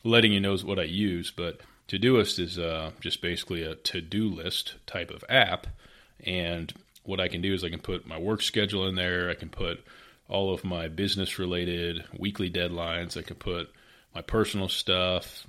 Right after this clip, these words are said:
my not-for-profit involvement stuff. I can put all these different areas into a weekly calendar and then see what days are heavy and that type of thing. And there's just a simple kind of a click checkbox, and you check stuff off and it disappears as well.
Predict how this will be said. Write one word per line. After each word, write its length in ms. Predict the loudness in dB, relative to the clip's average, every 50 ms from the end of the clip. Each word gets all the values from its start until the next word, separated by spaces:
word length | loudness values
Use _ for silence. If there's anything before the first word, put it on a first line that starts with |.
| -18 -18 -16
my 60 | -8 -4
not-for-profit 720 | -2 -2 -2 -2 -6 -10 -4 0 2 2 2 2 0 -2
involvement 500 | -4 -4 -2 -2 0 0 0 -2 -4 -8
stuff. 320 | -6 -4 -2 -2 -2 -2 -4
I 40 | -4
can 120 | -6 -6
put 140 | -6 -8 -6
all 260 | -2 0 2 2 2
these 160 | 2 0 0
different 320 | 0 -2 -2 -2 -4 -6 -4
areas 640 | -2 0 0 0 0 -2 -4 -6 -6 -6 -6 -8 -8 -12 -20 -20 -20 -20 -20 -12 -10 -4
into 240 | -2 -2 0 0 0
a 40 | 2
weekly 280 | 2 0 2 0 -2
calendar 540 | -2 0 2 2 2 2 2 0 -2 -2 -4
and 100 | -4 -4
then 100 | -4 -4
see 180 | -2 -2 -2 -2
what 200 | -2 -2 -2 -2
days 200 | -4 -4 -4 -6
are 100 | -6 -4
heavy 240 | -2 -2 0 0
and 100 | -2 -4
that 120 | -4 -8 -6
type 180 | -6 -6 -6
of 100 | -8 -10
thing. 380 | -8 -6 -4 -4 -4 -4 -6 -10 -14 -20 -20 -20 -20 _ _ _ _ -8
And 160 | -6 -4 -4
there's 160 | -4 -2 -2
just 220 | -2 -2 -2 0
a 40 | -2
simple 680 | 0 0 2 0 0 0 -2 -4 -4 -4 -4 -6 -8 -10 -14 _ _
kind 160 | -10 -8 -8 -8
of 60 | -8
a 80 | -10
click 360 | -10 -8 -4 -2 -2 -2 -2 -4
checkbox, 800 | -2 2 2 2 2 0 -4 -4 -2 -2 -2 -2 -4 -4 -6
and 100 | -6 -6
you 140 | -8 -8 -10 -12 -16 _ _ -8 -2
check 220 | 0 0 0 0
stuff 240 | 0 -2 -2 -2 0
off 180 | 0 0 0
and 100 | -2 -6
it 60 | -6 -4
disappears 500 | -2 -2 -2 -4 -2 -2 -2 -2 -2 -4
as 140 | -6 -4
well. 360 | -4 -2 0 0 0 -2 -4